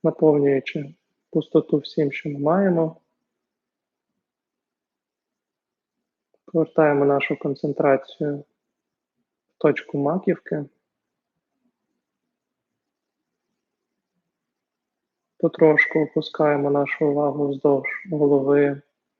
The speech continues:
горла, шиї, до грудної клітки. І знов знаходимо в центрі грудної клітки точку,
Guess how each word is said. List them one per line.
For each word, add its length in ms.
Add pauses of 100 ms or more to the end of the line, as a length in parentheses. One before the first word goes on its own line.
(1080)
горла, 840
шиї, 680 (1900)
до 240
грудної 600
клітки. 640 (3500)
І 100
знов 340
знаходимо 720
в 260
центрі 360
грудної 440
клітки 420
точку, 640